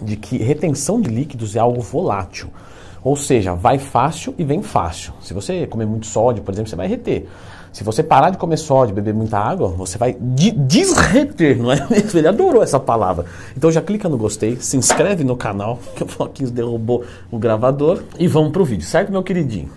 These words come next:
Beleza. Pessoal, o que que acontece? Água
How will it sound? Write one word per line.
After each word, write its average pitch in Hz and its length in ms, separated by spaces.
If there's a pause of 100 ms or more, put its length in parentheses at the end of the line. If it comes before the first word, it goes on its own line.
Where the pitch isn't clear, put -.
(160)
Beleza. 127 400 (160)
Pessoal, - 420
o - 60
que - 80
que - 40
acontece? - 600 (760)
Água 160 520